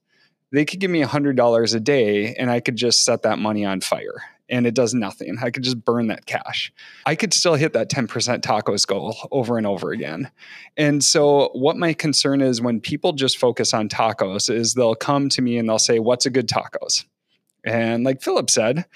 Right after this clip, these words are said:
it's not a one-size-fits-all solution. And where we're at in the overall product launch market, where's the margins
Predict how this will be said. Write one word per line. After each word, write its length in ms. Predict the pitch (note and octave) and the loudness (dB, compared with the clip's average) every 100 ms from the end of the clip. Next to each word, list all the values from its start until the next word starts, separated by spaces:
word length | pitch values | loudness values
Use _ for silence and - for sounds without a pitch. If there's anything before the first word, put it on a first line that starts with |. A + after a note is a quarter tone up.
| - - | -20 -4
it's 180 | C#3 C3+ | 0 2
not 180 | C#3 D3 | 2 4
a 40 | |
one-size-fits-all 840 | C#3+ D3 C#3+ C#3+ C#3 C#3+ - C#3 C3 | 4 2 2 2 2 2 2 4 4
solution. 580 | C3 C#3 D#3+ - A#2+ | 4 4 2 2 0
And 140 | A2 A2+ | 0 2
where 140 | B2+ | 4
we're 180 | C3 C3 | 4 4
at 400 | A2+ B2 B2+ - | 2 2 2 0
in 140 | B2+ | 0
the 120 | B2 B2 | 2 2
overall 400 | B2 B2 A#2+ A#2+ | 2 4 4 2
product 460 | - A#2 B2+ B2+ | 0 0 2 0
launch 280 | B2 C3 - | 0 0 0
market, 500 | A#2 A2+ - G#2 - - - - - | 0 0 0 -2 -2 -8 -14 -12 0
where's 340 | B2+ D3 C#3 | 4 4 2
the 120 | D3 | 2
margins 800 | C3 B2+ C#3 C#3 C#3+ C3 B2+ B2+ | 2 4 4 2 2 2 2 0